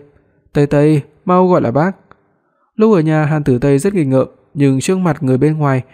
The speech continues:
thì chính là một cô công chúa rất khuôn phép. "Cháu chào bác." "Chào cháu." Sở Ngự Phong xem bộ rất thích cô, khuôn mặt quanh năm lạnh như băng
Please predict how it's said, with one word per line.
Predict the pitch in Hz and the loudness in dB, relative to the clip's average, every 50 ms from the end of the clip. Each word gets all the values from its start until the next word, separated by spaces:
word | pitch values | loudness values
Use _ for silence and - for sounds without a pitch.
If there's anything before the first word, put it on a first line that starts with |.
| _ _ _ _ | _ _ _ _
thì | - 180 175 | -2 -2 0
chính | - 180 180 202 | 0 -2 0 0
là | 208 190 | 0 0
một | 175 170 156 156 - | 0 0 -2 0 0
cô | 156 147 | -2 0
công | - 151 139 131 | 2 0 -2 -2
chúa | - - 127 120 127 | -2 -2 0 0 0
rất | 131 170 175 | 0 -2 -4
khuôn | - 175 151 123 | -2 -2 -2 -2
phép. | - 165 185 196 - _ _ _ _ _ _ _ _ _ _ _ _ _ | -2 -4 -4 -4 -6 _ _ _ _ _ _ _ _ _ _ _ _ _
"Cháu | _ - 175 175 196 | _ -4 -2 -2 0
chào | - 220 180 | 0 0 0
bác." | 165 190 208 226 214 - _ _ _ _ _ _ _ _ _ _ _ _ _ | 0 0 -2 -2 -4 -8 _ _ _ _ _ _ _ _ _ _ _ _ _
"Chào | - - - 120 117 | -8 -4 -2 -2 0
cháu." | 117 135 127 120 127 143 165 180 170 - _ _ _ _ _ _ | 0 0 0 0 2 2 0 0 -2 -6 _ _ _ _ _ _
Sở | - - 185 170 | -4 -2 -2 0
Ngự | 165 160 160 151 | 0 0 -2 0
Phong | - 180 170 165 165 156 | -2 -4 -2 -2 -4 -4
xem | - 160 143 139 | -4 -4 -2 0
bộ | 139 127 127 120 | 0 -2 -2 -2
rất | 160 170 | -4 -4
thích | - 180 165 - | -4 -4 -4 -2
cô, | 151 151 151 147 147 - _ _ _ _ | 0 0 0 0 -2 -8 _ _ _ _
khuôn | - - 214 202 202 | -4 -2 -2 0 0
mặt | 196 185 170 - _ _ | 0 -2 -4 -4 _ _
quanh | - 165 165 165 160 | -6 -6 -4 -4 -4
năm | 156 151 151 147 | -4 -2 -2 -2
lạnh | 143 143 - - | -2 -4 -4 -2
như | 139 139 | -2 -2
băng | 139 143 139 143 139 | 0 0 -2 -2 -4